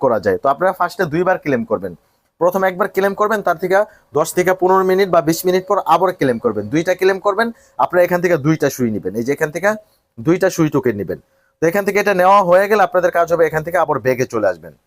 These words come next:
তো ব্যাগে চলে আসার পর এখান থেকে দেখুন go to link একটা নামের অপশন পাবেন, এই যে go to link, এখানে যদি আপনি ক্লিক করে এখান থেকে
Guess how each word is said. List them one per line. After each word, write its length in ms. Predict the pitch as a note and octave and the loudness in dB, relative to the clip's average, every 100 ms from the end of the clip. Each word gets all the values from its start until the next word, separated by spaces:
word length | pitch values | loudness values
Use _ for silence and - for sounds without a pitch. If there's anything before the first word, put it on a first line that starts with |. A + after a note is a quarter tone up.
| _ _ - | _ _ -4
তো 60 | D3+ | 0
ব্যাগে 200 | F3 G#3+ G#3+ | 2 2 2
চলে 120 | G#3+ | 0
আসার 160 | G#3 A3 | 0 0
পর 60 | G#3+ F3+ | 2 2
এখান 120 | F3+ F3+ | 2 2
থেকে 120 | F3+ D#3+ | 2 2
দেখুন 180 | D3 A#2+ G#2+ | 0 -4 0
go 100 | F3 F#3+ | 0 2
to 80 | G#3 F3+ | 0 2
link 140 | F#3+ E3 | 0 -2
একটা 140 | - E3 E3 | -2 -2 0
নামের 200 | E3+ E3+ | 2 0
অপশন 200 | E3 F3+ E3+ | 0 -2 -2
পাবেন, 180 | F3+ E3 | 0 0
এই 60 | D#3 | 0
যে 60 | C#3+ | 0
go 60 | D3 D#3+ | 0 2
to 60 | E3+ | 0
link, 120 | G#3+ - - - D3+ | 0 -6 -20 -6 -4
এখানে 160 | G3 G3 | -2 -2
যদি 100 | G3 G3+ | -2 -2
আপনি 100 | F#3 - | -2 -4
ক্লিক 200 | F3+ F#3+ - | -4 -4 0
করে 120 | G#3 F#3+ | 0 0
এখান 140 | F3 | 0
থেকে 120 | E3 | 0